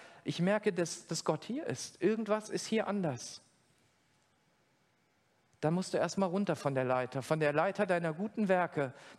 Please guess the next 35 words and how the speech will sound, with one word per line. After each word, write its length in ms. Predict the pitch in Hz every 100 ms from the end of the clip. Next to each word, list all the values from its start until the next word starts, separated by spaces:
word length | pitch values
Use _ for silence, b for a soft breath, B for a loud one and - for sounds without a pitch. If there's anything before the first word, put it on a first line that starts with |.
| -
die 100 | 170
dich 220 | 160 -
zu 140 | - 170
Gott 240 | 170 170
bringen 320 | 165 143 135
sollen. 480 | 127 127 117 120 120 b b b b b -
Und 160 | 131
sagen, 360 | 170 160 151 151
Hier 200 | 139 190
bin 220 | 208 175
ich. 380 | 120 101 - - _ _ _ _ _ _ _ _ _ _ _ _ _ _ _
Ich 580 | 190 185 185 - - - _ _ _
brauche 600 | 147 160 160 147 151 151 - - _
Erlösung. 640 | 175 190 202 180 131 113 - - _ _ _ b b b -
Ich 240 | 160 -
bin 260 | 185 196 185 -
ein 160 | 185
Sünder. 420 | 180 226 170 120
Ich 160 | 143 -
bin 160 | 208 196
jemand, 400 | 196 202 190 185
der 280 | 185 185 185 B B B -
an 180 | 175 175
deinem 360 | 190 190 185
Ziel 640 | - - 254 240 196 185 180 B
vorbeigelebt 840 | - 226 202 240 240 220 196 151 -
hat, 240 | 127 - B B B
der 120 | 196 190
sich 160 | 214
seine 280 | 226 214 214
eigene 320 | 233 240 240
Leiter 400 | 226 220 269 247
gebaut 460 | 220 185 185 185 -
hat 180 | 165 -
und 240 | 185